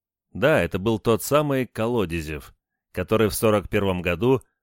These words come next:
организовывал подполье в Симферополе и партизанские отряды в Крымских горах. Война пока щадила его.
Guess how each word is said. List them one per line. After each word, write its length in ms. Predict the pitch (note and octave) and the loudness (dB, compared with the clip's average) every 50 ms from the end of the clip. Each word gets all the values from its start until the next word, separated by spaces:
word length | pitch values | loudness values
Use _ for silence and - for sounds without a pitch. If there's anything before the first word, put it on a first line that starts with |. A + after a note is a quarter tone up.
| _ _ _ | _ _ _
организовывал 880 | F2+ F2 F#2 E2 F#2+ F#2 G2 G2 F#2+ F2+ A#2 B2+ B2+ A#2 A2 A2+ G#2+ | -4 -4 -2 -2 -2 -2 -2 -2 -2 -2 0 0 0 0 0 0 0
подполье 580 | F#2+ - G2 E2+ - _ G#2 A2+ A2 G#2+ G#2+ F#2+ | 0 -2 -4 -4 -2 _ -2 -2 0 0 0 -2
в 60 | - | -2
Симферополе 800 | - G2+ F2 - - F2+ G#2 A2+ - A#2+ A#2 A2+ A2+ G#2 F2 _ _ _ _ _ _ _ _ _ | -4 -8 -8 -4 -4 -2 -2 -2 -2 -2 0 0 0 -2 -2 _ _ _ _ _ _ _ _ _
и 100 | B2 D3 | -4 -4
партизанские 960 | C#3+ - B2 A2 - - G#2+ F#2+ F#2+ G2+ F#2 F2+ E2+ - - - F2+ E2+ D#2 | 0 -2 -2 -2 -2 -4 -4 -2 0 0 0 -2 -4 -8 -8 -6 -4 -4 -4
отряды 640 | D#2 - - A#2 C3+ C3+ B2 A2+ A#2 A#2 A#2 G2+ - | -4 -4 -4 -4 -4 -2 -2 -2 -2 -2 -2 -4 -8
в 60 | - | -10
Крымских 560 | - - G2 A#2+ A#2+ G#2 - - A2 G2+ E2+ | -8 -4 -4 -4 -4 -4 -6 -6 -8 -8 -6
горах. 500 | E2 F#2+ F#2+ F2+ E2+ D#2+ C#2+ - - - _ _ _ _ _ _ _ _ _ _ _ _ _ _ _ _ _ _ _ _ _ | -4 -4 -4 -2 -2 -6 -8 -10 -16 -20 _ _ _ _ _ _ _ _ _ _ _ _ _ _ _ _ _ _ _ _ _
Война 400 | - D#2+ E2 F2+ G2+ A2+ C3+ C3 | -8 -2 0 0 2 2 2 0
пока 320 | - - A2+ - - A#2+ A2 | 0 0 -4 -2 0 -2 -2
щадила 520 | G2 - - - B2+ A#2+ A#2+ A#2 F2+ E2+ | -2 -4 -4 -6 -4 -2 -2 0 0 0
его. 400 | D#2+ D#2 D2+ C#2+ D2+ D2 C2 - | -2 -2 -4 -4 -6 -6 -6 -8